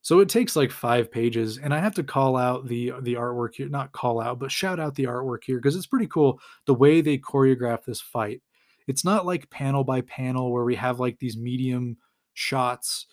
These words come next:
where, you know, mid-ground shots where you have, like, Wolverine and the Beast in, like, you know, full body and stuff, or, or even, like, in Wolverine Volume One where you have the sword fight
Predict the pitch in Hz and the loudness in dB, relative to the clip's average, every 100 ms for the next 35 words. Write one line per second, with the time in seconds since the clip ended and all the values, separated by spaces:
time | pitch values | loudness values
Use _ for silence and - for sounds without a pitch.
0 | _ _ _ - 127 131 139 135 120 120 | _ _ _ -8 -2 -2 0 -2 -2 0
1 | 131 127 123 123 117 - 127 120 - 127 | 0 0 -4 -4 -4 -6 -4 -4 -4 -4
2 | 120 107 127 117 120 113 127 135 127 123 | -2 -4 -6 -4 -6 -2 2 4 2 0
3 | 127 123 123 - _ _ _ - 120 117 | -2 -2 -4 -10 _ _ _ -10 -8 -6
4 | 117 113 - _ _ _ _ 135 117 123 | -8 -10 -16 _ _ _ _ -10 -6 -2
5 | 131 120 - - _ - 127 117 113 113 | -2 -4 -10 -16 _ -6 -4 -4 -4 -6
6 | 139 120 113 110 - 135 127 120 117 120 | -4 -4 -4 -6 -4 0 2 2 2 2
7 | 117 113 - 127 117 113 - 131 147 139 | 0 -4 -6 -4 -4 -4 -8 -10 -2 2
8 | 135 135 131 120 123 120 123 123 117 113 | 2 2 -2 -4 -6 -4 -4 -4 -4 -4
9 | 117 117 110 117 117 117 113 104 120 113 | -4 -6 -4 -4 -4 -4 -4 -4 -6 -6
10 | - 120 117 - 120 117 | -6 -4 -4 -4 -4 -4